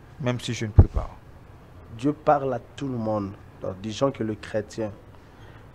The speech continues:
Speaker 2: Joël chapitre deux, verset vingt-huit.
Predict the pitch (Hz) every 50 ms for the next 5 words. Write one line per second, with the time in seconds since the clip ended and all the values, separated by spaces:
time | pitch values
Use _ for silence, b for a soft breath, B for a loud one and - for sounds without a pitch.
0 | B B - 117 113 120 120 127 139 143 - - 131 120 - 143 135 - - 127
1 | 113 113 123 120 110 113 95 - - - 107 98 101 101 95 - - - - -
2 | - - -